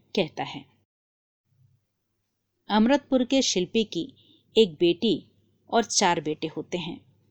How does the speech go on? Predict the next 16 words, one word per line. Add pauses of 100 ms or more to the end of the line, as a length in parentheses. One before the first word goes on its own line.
(1200)
सभी
उसके
भाइयों
जैसे
ही
शिल्प
का
काम
करते
हैं। (1200)
उन
लोगों
ने
यह
सोचकर
कि